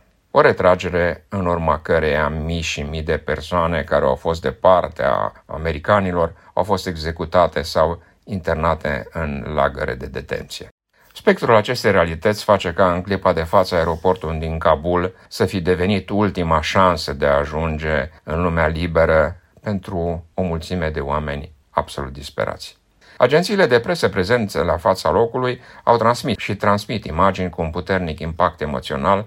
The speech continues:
fiindcă, pe de o parte, deși aeroportul este păzit de militari americani, pe de altă parte, situația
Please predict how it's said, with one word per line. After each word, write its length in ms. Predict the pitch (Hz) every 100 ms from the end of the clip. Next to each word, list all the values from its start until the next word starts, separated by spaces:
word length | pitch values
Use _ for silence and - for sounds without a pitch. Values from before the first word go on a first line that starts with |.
| -
fiindcă, 480 | - 104 101 104 107 _
pe 100 | 117
de 100 | 107
o 60 |
parte, 420 | 95 90 82 - 92
deși 300 | 87 - 101
aeroportul 580 | 87 82 95 90 -
este 240 | 71 - 76
păzit 340 | 76 82 85
de 80 | 71
militari 480 | 78 78 78 82 78
americani, 600 | 73 76 78 92 98 98 _
pe 100 | -
de 120 | 85
altă 240 | 101 87 80
parte, 560 | 92 87 82 85 82 _
situația 800 | - 85 90 87 - 85 85